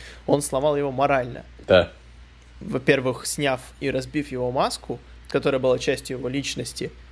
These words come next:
Speaker 1: и его жизни, и, во-вторых, сломав его физически.
Speaker 2: Мгм.
Speaker 1: И ты как бы, ты понимаешь это.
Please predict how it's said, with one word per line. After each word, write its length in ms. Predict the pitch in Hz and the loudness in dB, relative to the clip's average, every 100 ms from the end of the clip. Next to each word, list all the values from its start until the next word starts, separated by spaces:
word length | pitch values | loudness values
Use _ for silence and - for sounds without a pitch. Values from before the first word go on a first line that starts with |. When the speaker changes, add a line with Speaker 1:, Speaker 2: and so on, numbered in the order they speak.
| - - - | -20 -20 -8
Speaker 1:
и 80 | - | 0
его 220 | 131 127 | 4 4
жизни, 480 | 131 139 127 123 - - - - - | 4 0 -2 -6 -10 -14 -20 -20 0
и, 100 | 151 | 4
во-вторых, 380 | 147 - 147 170 | 4 2 -2 0
сломав 380 | 139 135 143 139 | 0 0 0 -2
его 120 | 131 | -4
физически. 680 | 135 131 135 113 - - - - - - | -6 -6 -4 -4 -8 -10 -16 -20 -20 -4
Speaker 2:
Мгм. 320 | 113 113 190 202 - | 0 4 2 0 -2
Speaker 1:
И 100 | - | 0
ты 120 | - | 2
как 180 | 285 247 | 2 0
бы, 100 | 226 - | -2 -2
ты 120 | - 156 | -4 0
понимаешь 600 | 240 185 139 - - - | 0 0 -4 -6 -8 -10
это. 260 | - - | -10 -12